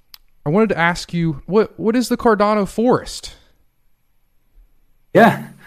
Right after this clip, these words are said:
Speaker 2: <laughs> the Cardano Forest. Amazing question. So one of the things I, I said that many times today, huh? I truly believe that the Cardano Foundation should also be spearheading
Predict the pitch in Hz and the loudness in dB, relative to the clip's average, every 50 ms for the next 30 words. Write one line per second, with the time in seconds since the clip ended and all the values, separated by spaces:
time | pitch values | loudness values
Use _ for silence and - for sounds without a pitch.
0 | - - - - - - 143 135 135 139 151 147 147 165 196 190 - - 175 196 | -20 -20 -20 -18 -16 -8 -4 -4 -2 2 4 6 6 6 6 4 4 6 6 6
1 | 190 151 135 - - - - - - - - - - _ _ - 117 117 131 139 | 6 6 2 -2 -10 -14 -20 -20 -20 -20 -20 -20 -20 _ _ -14 -8 -2 -2 -2
2 | 139 139 143 131 120 - 127 127 127 127 - 117 98 - - - - - - - | -2 -2 -4 -8 -4 -2 -2 -2 -2 -4 -8 -12 -12 -14 -18 -20 -20 -20 -20 -20
3 | - _ _ _ _ _ _ _ _ _ - 147 151 151 147 147 - - _ _ | -20 _ _ _ _ _ _ _ _ _ 2 4 4 4 2 0 -6 -18 _ _
4 | _ _ _ _ _ _ _ _ _ _ _ _ _ - 165 208 240 220 233 196 | _ _ _ _ _ _ _ _ _ _ _ _ _ 2 4 4 4 0 -6 -6
5 | - - 185 180 185 175 156 156 139 131 131 127 123 - - - - 143 120 - | -4 -4 -4 -2 -4 -6 -6 -6 -4 -4 -4 -6 -8 -12 -16 -20 -20 -20 -20 -20
6 | _ _ _ _ _ _ _ _ - 107 107 104 - 120 113 110 110 110 107 110 | _ _ _ _ _ _ _ _ -8 -6 -6 -6 -8 -10 -10 -8 -8 -8 -8 -8
7 | 104 110 113 113 107 - 107 104 107 104 - - 107 107 101 95 95 110 127 - | -8 -8 -10 -10 -8 -6 -6 -6 -6 -6 -8 -6 -4 -4 -4 -4 -4 -6 -10 -10
8 | - _ _ _ _ - _ - - - _ _ - 151 170 165 - 175 202 202 | -14 _ _ _ _ -20 _ -20 -20 -20 _ _ 4 4 4 4 4 2 4 4
9 | 196 160 156 147 139 143 151 151 - 143 - 143 - 135 120 117 123 135 135 - | 4 4 4 4 4 4 4 2 0 -6 -10 -8 -6 -2 0 0 0 -2 -4 -6
10 | 139 127 113 117 113 117 127 - 139 123 - - 120 117 113 123 120 135 127 139 | -8 -8 -4 -4 -2 -2 -4 -4 -8 -12 -10 -6 -4 -4 -4 -4 -6 -6 -8 -8
11 | 123 113 - - - - 156 185 180 143 139 123 113 110 110 110 123 | -8 -8 -10 -8 -6 0 2 4 4 4 2 -2 -2 -4 -4 -6 -8